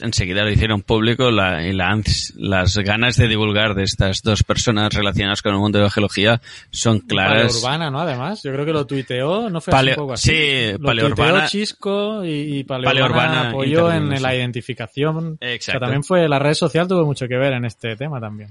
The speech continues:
Speaker 1: Sí, sí, eh, yo creo que sin la red social no, no se entendería demasiado este tema. Bueno, se entendería, no hubiese ido tan,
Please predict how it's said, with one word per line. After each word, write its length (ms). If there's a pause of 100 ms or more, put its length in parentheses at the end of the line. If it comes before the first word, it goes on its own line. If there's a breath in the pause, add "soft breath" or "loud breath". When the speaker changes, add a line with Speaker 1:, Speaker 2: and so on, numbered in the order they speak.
(120)
Speaker 1:
Sí, 120
sí, 160
eh, 360 (540 soft breath)
yo 140
creo 180
que 100
sin 180
la 120
red 160
social 460
no, 160
no 140
se 120
entendería 520
demasiado 540
este 220
tema. 360 (260)
Bueno, 220
se 80
entendería, 460 (220 loud breath)
no 180
hubiese 340
ido 240
tan, 720